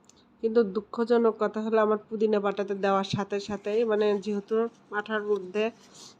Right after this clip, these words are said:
মানে ব্লেন্ডার থেকে করে নিয়ে এসে ঢেলে দিয়েছি, পরে অতিরিক্ত আর কি ফেনার কারণে আমার এই ইয়া পাতাটা ডুবে যাচ্ছে আর কি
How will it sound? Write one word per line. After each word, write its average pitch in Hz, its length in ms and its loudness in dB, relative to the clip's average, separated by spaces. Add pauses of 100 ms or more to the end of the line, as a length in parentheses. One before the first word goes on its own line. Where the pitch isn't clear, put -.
(100)
মানে 202 280 2 (320)
ব্লেন্ডার 208 400 2 (100)
থেকে 208 260 -4
করে 202 280 2
নিয়ে 190 220 4
এসে 208 220 2
ঢেলে 190 300 0
দিয়েছি, 190 500 2 (680)
পরে 208 240 0 (540)
অতিরিক্ত 226 520 -2
আর 208 180 0 (100)
কি 220 160 0 (560)
ফেনার 208 400 0
কারণে 202 340 0
আমার 190 320 0 (960)
এই 196 540 2
ইয়া 202 240 4
পাতাটা 202 440 -4
ডুবে 196 420 6
যাচ্ছে 185 340 -2
আর 185 220 -2
কি 240 220 -2